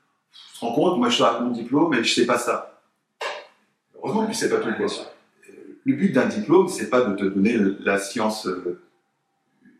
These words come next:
Speaker 1: universelle, quoi. Le but d'un diplôme, c'est de te donner, euh, un bout de papier qui atteste, euh, de grandes, euh,
Speaker 2: Le savoir-faire, le savoir-faire,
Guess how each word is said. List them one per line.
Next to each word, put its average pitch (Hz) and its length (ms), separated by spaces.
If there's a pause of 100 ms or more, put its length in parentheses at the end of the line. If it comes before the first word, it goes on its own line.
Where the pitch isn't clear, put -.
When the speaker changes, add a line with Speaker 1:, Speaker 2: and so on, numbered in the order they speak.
(100)
Speaker 1:
universelle, 127 600
quoi. 107 180 (260)
Le - 80
but - 160
d'un 104 140
diplôme, 170 400
c'est 104 240
de 95 440
te 117 80
donner, 101 580 (100)
euh, 92 80 (680)
un 98 60
bout 143 120
de 147 60
papier 135 420
qui - 140
atteste, 127 520
euh, 107 500 (160)
de 104 80
grandes, - 400
euh, 104 200
Speaker 2:
Le 95 60
savoir-faire, - 540
le 98 60
savoir-faire, - 600